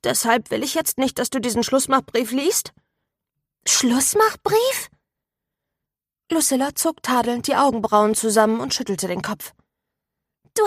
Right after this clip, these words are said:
hast nicht nur ein Problem mit deiner Rechtschreibung. Das klingt echt lahm. Dem Wort fehlt jede Romantik. Ich verdrehte die Augen. Was bitte ist am Schlussmachen romantisch?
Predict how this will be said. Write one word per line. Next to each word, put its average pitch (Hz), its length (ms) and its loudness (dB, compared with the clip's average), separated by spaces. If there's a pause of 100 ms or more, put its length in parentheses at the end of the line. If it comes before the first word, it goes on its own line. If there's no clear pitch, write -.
hast - 220 2
nicht 466 260 -2
nur 370 160 6
ein 311 140 4
Problem 311 460 2
mit 277 160 0
deiner 269 280 4
Rechtschreibung. 233 760 0 (480)
Das - 240 -4
klingt 466 300 0 (100)
echt 381 360 2
lahm. 311 540 4 (520)
Dem 262 260 2
Wort 240 280 -4
fehlt - 360 -6
jede 349 300 2
Romantik. 339 880 2 (1200)
Ich 330 120 0
verdrehte 180 400 -8
die - 140 -6
Augen. 202 320 -4 (960)
Was 269 300 0
bitte 277 280 2
ist - 220 0
am 214 160 2
Schlussmachen 208 640 0
romantisch? 208 840 -2